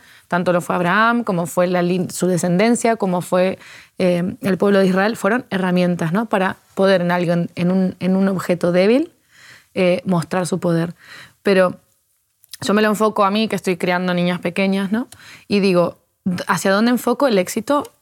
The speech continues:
cara a mis hijas? ¿Hacia dónde yo las dirijo como qué va a ser exitoso para sus vidas, ¿no? ¿Me estoy enfocando en un éxito en el carácter y en la dependencia de Dios? ¿O me enfoco en que al final logremos lo mismo?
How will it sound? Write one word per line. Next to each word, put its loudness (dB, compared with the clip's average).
cara 0
a 0
mis -2
hijas? -4
¿Hacia -2
dónde 2
yo 0
las -2
dirijo 0
como -2
qué 2
va 2
a -2
ser -6
exitoso -2
para 0
sus -4
vidas, 0
¿no? -2
¿Me -2
estoy 0
enfocando 0
en 2
un 4
éxito 0
en 2
el 2
carácter 0
y -2
en 0
la 0
dependencia 0
de 2
Dios? 0
¿O 2
me 4
enfoco 0
en 0
que 0
al 0
final 0
logremos 2
lo 0
mismo? 0